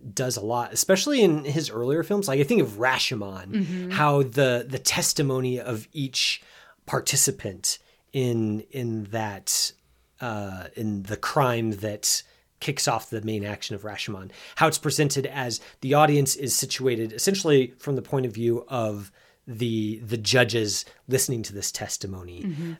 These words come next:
Speaker 1: Um, and the im-, implicit in that shot choice and the way Kurosawa frames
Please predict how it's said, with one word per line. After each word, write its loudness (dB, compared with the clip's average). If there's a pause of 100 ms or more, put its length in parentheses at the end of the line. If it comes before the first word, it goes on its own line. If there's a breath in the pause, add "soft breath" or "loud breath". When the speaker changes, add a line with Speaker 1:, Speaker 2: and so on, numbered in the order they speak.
(120)
Speaker 1:
Um, 0 (100)
and 0 (260)
the -6
im-, -2
implicit 4
in -2
that -8
shot 2
choice -4
and -8
the -6
way -4
Kurosawa -6
frames 2